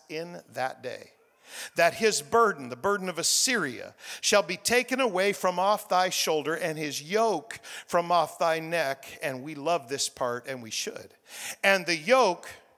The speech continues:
shall be destroyed because of the anointing." I thank God that doesn't say the, the yoke will be removed. 'Cause if you remove something, somebody can bring it back. "But the yoke shall be destroyed because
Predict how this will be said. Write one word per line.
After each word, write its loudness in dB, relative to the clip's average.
shall 4
be 0
destroyed 2
because -2
of 0
the -4
anointing." -2
I 2
thank 0
God 2
that 2
doesn't -4
say 0
the, -8
the -10
yoke -2
will -6
be -8
removed. -4
'Cause 0
if -4
you -2
remove 0
something, 0
somebody 2
can -6
bring 0
it -2
back. 2
"But -6
the 0
yoke 4
shall 4
be -2
destroyed -2
because -6